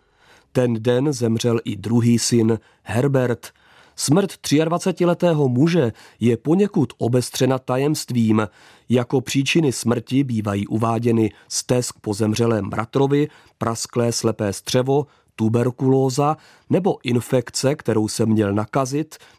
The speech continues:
během odklízecích prací po náletech v Londýně. Ty nejdivočejší teorie mluví o vraždě spáchané agenty K G B,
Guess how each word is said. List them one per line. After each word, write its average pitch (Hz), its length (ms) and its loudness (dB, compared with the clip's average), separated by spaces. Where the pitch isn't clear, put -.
během 113 380 2
odklízecích 135 800 -2
prací 120 580 -2
po 110 140 0
náletech 110 500 -2
v 110 80 -4
Londýně. 123 560 2
Ty 131 160 2
nejdivočejší 143 960 0
teorie 170 560 2
mluví 175 340 2
o 127 160 -2
vraždě 123 480 -4
spáchané 113 680 -2
agenty 113 500 0
K 107 260 -4
G 117 240 -2
B, 135 320 0